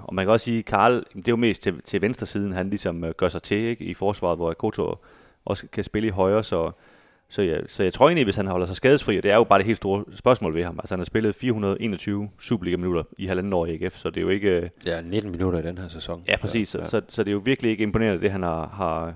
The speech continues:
Speaker 1: været klar til at spille, kan man sige. Så, så det er sådan egentlig det, det helt store spørgsmål, det er, om han overhovedet kan holde sig skadesfri. Men hvis han kan det, så tror jeg, det ved vi jo, der kommer jo altid skader og karantæner, ikke? Øhm, og så tror jeg egentlig, han står sådan, øh, rimelig fint i hierarki-, hierarkiet, fordi der, der er ingen tvivl om, Uwe Røsler, han,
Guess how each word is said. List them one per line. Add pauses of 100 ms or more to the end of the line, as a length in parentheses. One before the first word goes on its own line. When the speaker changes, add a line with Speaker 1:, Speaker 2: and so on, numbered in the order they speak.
(120)
Speaker 1:
været
klar
til
at
spille,
kan
man
sige. (560)
Så,
så
det
er
sådan
egentlig
det, (160)
det
helt
store
spørgsmål,
det
er,
om
han
overhovedet
kan
holde
sig
skadesfri. (540)
Men
hvis
han
kan
det,
så
tror
jeg, (120)
det
ved
vi
jo,
der
kommer
jo
altid
skader
og
karantæner,
ikke?
Øhm, (360)
og
så
tror
jeg
egentlig,
han
står
sådan,
øh,
rimelig
fint
i
hierarki-,
hierarkiet,
fordi
der,
der
er
ingen
tvivl
om,
Uwe
Røsler,
han,